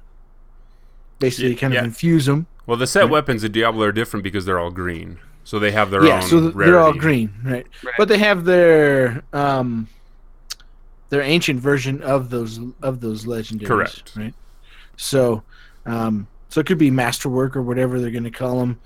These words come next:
Speaker 1: in, in, uh, Anthem. So we don't know yet. I mean, there's definitely gonna be something to chase and something to work on, and always, like, you know, s-,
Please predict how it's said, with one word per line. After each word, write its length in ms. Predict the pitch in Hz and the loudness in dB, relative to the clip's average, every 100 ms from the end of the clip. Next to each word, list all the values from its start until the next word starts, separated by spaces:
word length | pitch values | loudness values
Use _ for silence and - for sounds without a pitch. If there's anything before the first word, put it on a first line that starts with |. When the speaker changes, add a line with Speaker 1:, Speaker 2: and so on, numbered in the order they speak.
| - - - | -20 -20 -14
Speaker 1:
in, 340 | 120 120 120 120 - | -8 -6 -6 -8 -10
in, 460 | 123 113 110 110 107 | -8 -4 -4 -4 -4
uh, 80 | 104 107 | -6 -6
Anthem. 440 | 113 110 113 113 - | -8 -6 -8 -8 -10
So 460 | - 117 104 95 - - - - - - - | -8 -4 -4 -6 -10 -20 -20 -20 -20 -6 2
we 80 | 170 | 4
don't 160 | 202 | 6
know 120 | 180 | 6
yet. 260 | 170 180 - - | 6 6 2 2
I 40 | |
mean, 160 | 147 147 | 4 4
there's 160 | 147 | 4
definitely 400 | 151 165 165 147 | 2 2 0 0
gonna 160 | 151 151 | 0 0
be 100 | 147 | 0
something 340 | 165 160 143 | -2 -4 -6
to 80 | 131 | -8
chase 460 | - 147 165 - - - | -2 -2 -2 -8 -12 -6
and 220 | 135 127 | -4 -4
something 260 | - 135 135 | -4 -4 -4
to 80 | 131 | -2
work 240 | 139 139 | -2 0
on, 160 | 139 139 | 0 0
and 100 | 135 | 2
always, 460 | 135 139 131 113 | 2 4 2 -2
like, 260 | 127 117 - | -6 -6 -6
you 80 | 120 | -6
know, 80 | |
s-, 200 | 120 - | -6 -10